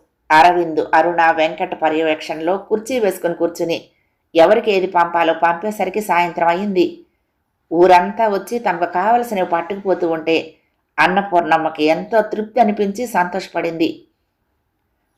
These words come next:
రోజంతా పనిచేసి అందరూ అలసిపోయి ఆ రాత్రి గాఢ నిద్రపోయారు. అన్నపూర్ణమ్మ మాత్రం దీర్ఘ నిద్రలోకి వెళ్ళింది తెల్లవారుజామున. "మనం మళ్ళీ రావటం ఇబ్బంది అని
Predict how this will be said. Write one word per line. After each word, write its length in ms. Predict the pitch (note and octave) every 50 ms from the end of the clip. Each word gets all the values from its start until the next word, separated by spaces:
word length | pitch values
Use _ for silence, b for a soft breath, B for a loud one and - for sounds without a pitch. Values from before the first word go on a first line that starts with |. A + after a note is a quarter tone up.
| _ -
రోజంతా 560 | E3 F3+ F#3+ F#3+ G3 G3 G3+ G#3+ G#3+ - A#3
పనిచేసి 680 | G#3+ - F#3 F3+ F3+ F3+ - F#3 F3+ F3 - E3+ - - -
అందరూ 320 | E3 F3 G3+ G3+ A3+ A3+
అలసిపోయి 800 | G#3 F#3 F3+ F#3+ F#3 - G#3+ - G#3+ G#3+ A#3 C4+ D4 C#4+ - - D#3+
ఆ 100 | D#3+ E3
రాత్రి 360 | F3 F3+ G3 G3+ - F3+ E3
గాఢ 320 | D3+ E3 D#3 E3 G3 G3+
నిద్రపోయారు. 720 | A#3 A#3 G3+ F#3 F3+ - D#3+ E3+ E3+ E3+ E3 E3 E3 E3 - _ _ _ _ _ _ _ _ _ _ _ _ -
అన్నపూర్ణమ్మ 640 | D3+ D#3+ E3+ F#3+ F#3+ - F#3 F3 E3 E3 E3 E3 E3
మాత్రం 500 | D#3 D#3+ E3 D#3+ E3 E3+ F3+ G3+ F#3+ D#3+
దీర్ఘ 320 | E3 F3+ F#3+ F#3+ F#3+ G3+
నిద్రలోకి 480 | A3 G#3+ F#3 D#3+ F3 E3 E3 E3 E3 E3
వెళ్ళింది 320 | E3 D#3 D#3+ E3 D#3+ E3
తెల్లవారుజామున. 840 | D#3+ - E3 D#3+ E3+ F3+ G3 F#3 E3+ - E3+ D#3+ D#3+ D#3+ D#3+ D#3 - - _ _ _ _ _ _ _ _ _ _ _ _ _ _ _ _ _ _ _ _ _ _ _ _ _ _ _ - D#3
"మనం 520 | E3 E3 E3 E3 E3+ F3 F#3+ G3+ G3+ F3+
మళ్ళీ 360 | E3+ D#3+ E3 F3+ G3+ A3+ A#3
రావటం 380 | A3 G3 F3+ F3 E3+ E3 F#3 F3+
ఇబ్బంది 500 | E3+ E3 D#3 D#3+ F3+ F#3+ F#3+ F3+ F3 F3+
అని 340 | F3 G3 A3 A#3+ A#3 A#3